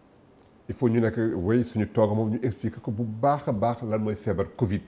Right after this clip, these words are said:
Ñu expliquer ko mesures yu et, yu, yu ñuy utiliser pour que ñu mën ko protéger. Pour que moom mu xam ni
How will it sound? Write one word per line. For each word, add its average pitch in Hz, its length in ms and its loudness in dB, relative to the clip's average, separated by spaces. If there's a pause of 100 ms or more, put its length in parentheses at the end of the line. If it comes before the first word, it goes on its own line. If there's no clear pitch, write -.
(640)
Ñu - 120 0
expliquer 165 400 0
ko 170 300 0
mesures 135 500 0
yu 143 220 -2
et, - 120 2 (140)
yu, 135 340 4
yu 143 180 4
ñuy 151 200 -2 (120)
utiliser 156 480 6 (280)
pour 143 180 -2
que - 100 -2
ñu 127 120 4
mën 120 180 4
ko 123 120 -2
protéger. 92 480 0 (680)
Pour 208 220 -4
que 214 80 2
moom 190 500 4
mu 185 80 8
xam 135 300 6
ni 143 140 4